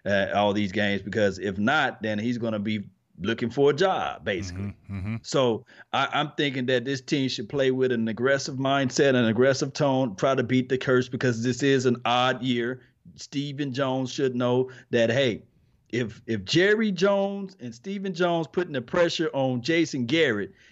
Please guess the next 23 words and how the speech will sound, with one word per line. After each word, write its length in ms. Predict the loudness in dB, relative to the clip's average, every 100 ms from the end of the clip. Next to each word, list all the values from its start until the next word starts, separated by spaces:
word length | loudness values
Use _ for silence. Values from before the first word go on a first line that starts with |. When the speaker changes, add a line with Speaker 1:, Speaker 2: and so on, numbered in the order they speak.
| -4
Speaker 1:
then 160 | -2
Jason 380 | 2 0 0 -2
Garrett 360 | 2 4 4 2
might 280 | 0 0
say 220 | -2 -4 -4
to 100 | -6
himself, 440 | -6 -4 -4 -4 -10 _ -2
"I 200 | 0 2
got 300 | 0 -4 -4
doggone 540 | -4 -4 -4 -6 -8 -8
need 200 | -8 -8
to 60 |
play. 380 | -8 -6 -6 -8 -12 -10
I 120 | -4 -2
need 200 | -2 -4
to 60 |
coach 300 | -2 0 0
these 180 | 0 -2
players 500 | 0 2 2 0 -4 _ -2
up 220 | 0 0
to 140 | -2 -6
the 120 | -6
par, 520 | 0 4 4 2 -2